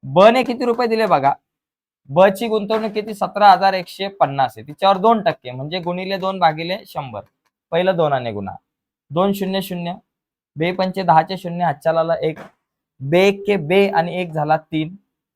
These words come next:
त्याच्यानंतर बे साती चौदाचे चार, हातच्याला आला एक, बे एक के बे आणि एक झाला तीन,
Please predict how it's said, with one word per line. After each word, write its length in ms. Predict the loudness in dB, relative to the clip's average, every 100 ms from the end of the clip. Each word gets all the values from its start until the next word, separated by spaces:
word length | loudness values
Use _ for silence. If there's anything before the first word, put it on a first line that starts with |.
| _
त्याच्यानंतर 340 | -6 -4 -4 -4
बे 180 | -4 -2
साती 280 | -4 -6
चौदाचे 500 | -4 -2 -2 -4 -8
चार, 240 | -2 2 2
हातच्याला 360 | 0 -4 -2
आला 140 | -2 -2
एक, 160 | -6 _ _ _ _ _ _
बे 180 | -4 -2
एक 120 | -2 -6
के 80 | -6
बे 200 | -6 -6 -4
आणि 200 | -4 -6
एक 120 | -6
झाला 220 | -4 -4
तीन, 320 | -6 -12 -12